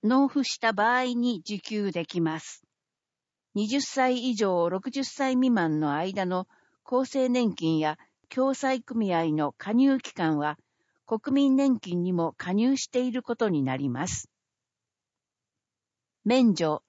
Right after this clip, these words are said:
納付猶予、学生納付特例。納付が困難な場合の制度。詳細は年金児童手当課へお問い合わせを。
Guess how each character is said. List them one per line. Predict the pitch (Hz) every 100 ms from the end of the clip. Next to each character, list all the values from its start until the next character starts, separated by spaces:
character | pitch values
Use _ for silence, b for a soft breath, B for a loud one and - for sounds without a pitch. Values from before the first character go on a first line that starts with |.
| 170
納 | 208 269
付 | 262 269 254
猶 | 254 220
予、 | 156 151 - - _
学 | - 202 -
生 | - 285 277
納 | 247 254 262
付 | 254 240
特 | 254 - 185
例。 | 147 135 117 _ _ _ _ _ _ _ _ _ _ _
納 | 208 247 269
付 | 247
が | 240 254
困 | - 294 240
難 | 175 165
な | 156
場 | 139 170 185
合 | 190
の | 185 185
制 | - 196
度。 | 139 139 - _ _ _ _ _ _
詳 | - 226 214
細 | 226 196
は | 190 190 190 b b
年 | 202 254 262
金 | 262 254 240
児 | 233
童 | 214 247 247
手 | 262 240
当 | 233 220
課 | - 208
へ | 196 -
お | 175
問 | - 185 175
い |
合 | 160
わ | 156
せ | 147 151
を。 | 139 -